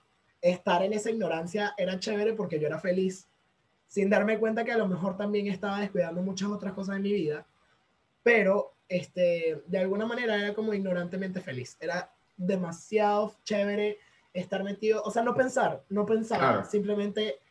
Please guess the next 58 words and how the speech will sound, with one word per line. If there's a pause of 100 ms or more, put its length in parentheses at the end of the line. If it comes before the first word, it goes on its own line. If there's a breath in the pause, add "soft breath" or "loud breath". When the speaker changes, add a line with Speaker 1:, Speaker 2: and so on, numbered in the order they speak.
(140)
Speaker 1:
estaba
haciendo
algo
y
fluía
y
ya,
y
veías
a
la
gente
que
querías
y
"Hola,
¿cómo
estás?
Te
quiero
mucho"
y
bye. (720 soft breath)
Realmente
eso
me
hizo
eventualmente
no
generar
una
relación
profunda
con
nadie,
que
era
algo
de
lo
que
tú
estabas
comentando
antes, (1300)
pero
sí
era
el
tema
de
que
yo
buscaba
despejarme
y
buscaba
evadir,